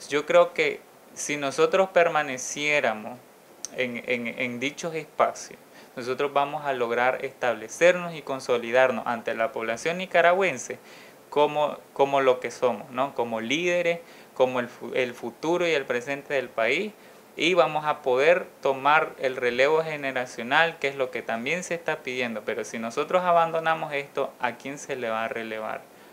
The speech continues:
Todo, en, en todos los ámbitos. Veámoslo en lo profesional, en lo político, en el liderazgo social. Nosotros los jóvenes debemos permanecer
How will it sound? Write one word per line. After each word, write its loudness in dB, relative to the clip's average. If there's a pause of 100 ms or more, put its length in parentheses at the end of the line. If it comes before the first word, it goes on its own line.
(260)
Todo, 4
en, -4 (160)
en -8
todos 6
los 0
ámbitos. -4 (400)
Veámoslo 2
en -6
lo -6
profesional, -4
en -6
lo -4
político, -8
en -10
el -10
liderazgo -4
social. -8 (360)
Nosotros -2
los -4
jóvenes -2
debemos 0
permanecer -2